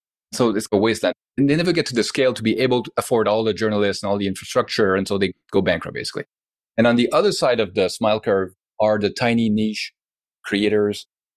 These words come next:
where the differentiation is that the authenticity, this parasocial thing where it's like,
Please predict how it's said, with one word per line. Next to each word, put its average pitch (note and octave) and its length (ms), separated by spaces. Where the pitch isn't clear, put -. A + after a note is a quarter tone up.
where G#2 520
the A2 60
differentiation C3 840
is G#2 180
that F#2+ 340
the A#2 160
authenticity, C3+ 640
this A#2+ 200
parasocial A#2 600
thing B2 200
where F#2+ 140
it's F#2 120
like, F#2 160